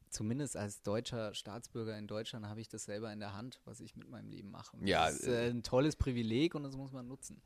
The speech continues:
Speaker 2: Ja.
Speaker 1: Ja. Und klar gehört Glück dazu. Ich meine,
Speaker 2: Mhm.
Speaker 1: gerade wenn man jetzt uns anguckt, ja, wir waren einfach zur richtigen Zeit am richtigen Ort.
Speaker 2: Mhm.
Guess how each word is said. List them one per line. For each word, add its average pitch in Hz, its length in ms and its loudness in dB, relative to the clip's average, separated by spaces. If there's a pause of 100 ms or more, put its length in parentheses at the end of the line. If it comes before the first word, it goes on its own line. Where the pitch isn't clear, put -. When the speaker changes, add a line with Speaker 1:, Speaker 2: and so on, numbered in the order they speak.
(120)
Speaker 2:
Ja. 90 340 6 (520)
Speaker 1:
Ja. - 180 -14 (360)
Und 127 200 -2 (160)
klar 135 400 8
gehört 131 340 4
Glück 131 200 -4
dazu. 123 380 -4
Ich 110 140 -8
meine, 104 200 2
Speaker 2:
Mhm. 101 400 0 (220)
Speaker 1:
gerade 120 480 -2
wenn 113 80 -4
man 113 160 -4
jetzt - 320 -6 (560)
uns 165 260 0
anguckt, - 600 -8 (160)
ja, 120 260 -6 (100)
wir 110 160 -12
waren 117 380 -4 (440)
einfach 123 300 -8
zur 120 180 -6
richtigen 131 360 -6
Zeit 117 320 -4
am 135 140 -6
richtigen 143 340 -8
Ort. - 400 -12 (240)
Speaker 2:
Mhm. 110 380 2